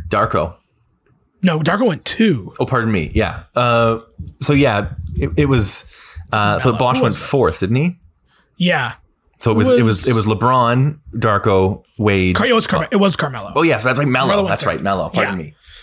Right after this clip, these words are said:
Speaker 2: So I, because he was picked in between Melo and Wade, who immediately transformed their teams,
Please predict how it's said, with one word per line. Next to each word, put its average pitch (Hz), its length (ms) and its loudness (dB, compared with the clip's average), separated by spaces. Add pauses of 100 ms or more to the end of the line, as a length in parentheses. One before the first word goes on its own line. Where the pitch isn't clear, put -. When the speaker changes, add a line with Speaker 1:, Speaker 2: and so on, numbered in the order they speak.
(260)
Speaker 2:
So 220 360 0
I, 220 300 0
because 233 520 0
he 262 160 0
was 247 160 0
picked 220 300 -2
in 214 120 0
between 208 460 -2
Melo 202 460 -2
and 180 260 -6
Wade, 170 400 -4
who 190 120 -4
immediately 190 760 2
transformed 175 680 -2
their 139 140 -6
teams, - 520 -10